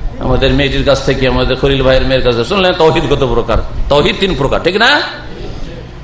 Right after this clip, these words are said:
শিরক সম্পর্কে আপনাকে জানতে হবে শিরক কত প্রকার, কারণ তৌহিদ প্রতিষ্ঠা করতে হলে ইতিবাচক প্রতিষ্ঠা করতে হবে, নেতিবাচক থেকে বাঁচতে হবে আপনাকে, পজিটিভ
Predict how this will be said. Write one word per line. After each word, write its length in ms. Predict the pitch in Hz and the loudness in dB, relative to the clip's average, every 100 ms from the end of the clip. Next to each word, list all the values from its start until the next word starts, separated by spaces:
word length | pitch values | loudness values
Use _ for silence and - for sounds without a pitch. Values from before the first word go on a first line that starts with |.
| - | -4
শিরক 380 | - 302 330 330 262 | 0 2 2 2 2
সম্পর্কে 340 | 269 285 277 | 2 2 4
আপনাকে 260 | 262 285 285 | 2 2 2
জানতে 200 | 277 269 | 2 2
হবে 120 | 277 | 0
শিরক 200 | - 302 285 | 0 -2 0
কত 140 | 285 294 | 0 0
প্রকার, 320 | 302 294 240 190 - | -2 2 2 2 2
কারণ 280 | 202 240 - 302 - | 4 4 2 -2 0
তৌহিদ 420 | 208 190 226 294 - | 2 2 2 -2 0
প্রতিষ্ঠা 420 | 262 277 262 277 | 0 0 0 0
করতে 300 | 269 269 277 | 2 0 2
হলে 280 | 233 269 294 302 330 - - - - | 2 4 2 2 0 -2 -2 0 2
ইতিবাচক 580 | 151 151 190 180 190 185 - | 0 0 2 2 2 0 0
প্রতিষ্ঠা 380 | 185 214 - 214 | 0 0 0 0
করতে 240 | 208 - | 0 0
হবে, 140 | 196 185 | 0 2
নেতিবাচক 540 | 180 175 165 160 160 147 | 2 2 2 0 0 -2
থেকে 160 | 170 156 | -2 0
বাঁচতে 300 | 110 - - | 0 0 0
হবে 140 | - | 0
আপনাকে, 300 | - - - - - - - | 0 -2 -2 -2 -2 -4 2
পজিটিভ 520 | 180 196 233 233 262 | 4 6 4 2 0